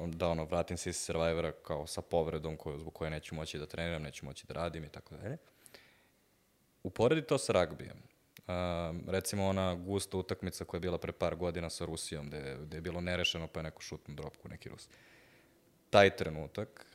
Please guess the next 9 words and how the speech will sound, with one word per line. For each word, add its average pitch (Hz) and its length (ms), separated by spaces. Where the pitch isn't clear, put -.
i 92 300
da 87 80
tada 95 360
možeš 85 300
da 80 120
preokreneš 80 600
tu - 160
utakmicu 90 920
i 80 380